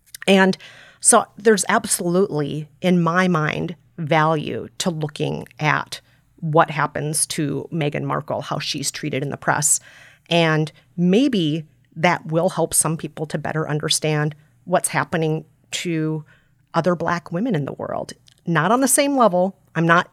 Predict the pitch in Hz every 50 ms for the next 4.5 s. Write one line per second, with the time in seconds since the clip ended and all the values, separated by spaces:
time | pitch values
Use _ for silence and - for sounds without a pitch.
0 | _ - 190 185 - 165 170 185 190 196 202 185 170 160 151 151 151 - _ -
1 | - 139 - - - _ _ _ - 170 156 185 - - - 202 165 156 151 151
2 | - - - _ _ _ - 175 - - 180 170 170 165 156 151 147 156 151 -
3 | 185 180 185 175 170 170 175 175 175 165 165 165 160 165 165 - - 175 165 -
4 | 180 - - 180 175 170 143 156 127 151